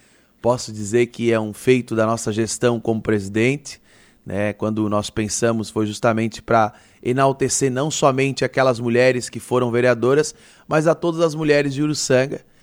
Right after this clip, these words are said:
né, que foram ali representadas por cada uma delas. Algumas não estarão mais entre nós, porque faleceram, mas os membros da família estarão ali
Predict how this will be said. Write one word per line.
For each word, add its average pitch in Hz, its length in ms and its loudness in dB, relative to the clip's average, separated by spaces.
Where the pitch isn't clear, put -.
né, 131 120 -2
que - 120 -8
foram 143 320 4
ali 131 220 4
representadas 127 1040 0
por 131 140 -8
cada 127 280 4
uma 131 160 0
delas. 90 400 -4
Algumas 175 440 4
não 147 80 -2
estarão 139 400 0
mais 131 200 0
entre 135 200 -4
nós, 151 540 0
porque 107 200 -4
faleceram, 131 640 2
mas 110 200 -2
os 107 140 -8
membros 117 340 -2
da 113 80 2
família 113 400 0
estarão 113 400 0
ali 110 340 0